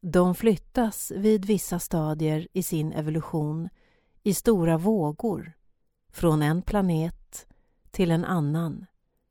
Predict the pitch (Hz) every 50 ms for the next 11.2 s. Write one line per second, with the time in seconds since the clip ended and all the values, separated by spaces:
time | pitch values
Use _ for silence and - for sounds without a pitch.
0 | _ _ - 226 214 202 254 254 202 165 151 151 165 170 170 170 170 190 - _
1 | _ _ _ _ _ _ _ - 185 185 180 190 185 180 170 - 190 175 170 156
2 | - - 240 202 165 147 147 147 147 147 156 170 _ _ _ _ _ _ - 170
3 | 185 175 170 175 180 214 226 - - - - 180 165 160 190 208 202 170 151 -
4 | - - 208 220 226 208 165 147 139 135 170 156 _ _ _ _ _ _ _ _
5 | _ _ _ _ _ _ _ _ - 180 170 160 147 - - 190 165 151 - -
6 | 180 165 147 - - - - 151 147 156 160 _ _ _ _ _ _ _ - -
7 | 185 156 156 156 170 185 180 160 143 160 190 214 214 202 190 175 165 165 - -
8 | - 240 240 233 214 - - 202 190 190 - - - - - _ _ _ _ _
9 | _ _ _ _ _ _ _ _ _ _ - - 214 247 277 262 190 147 - -
10 | - - 214 190 160 147 143 147 151 151 165 185 196 190 180 156 - - 160 147
11 | 147 147 147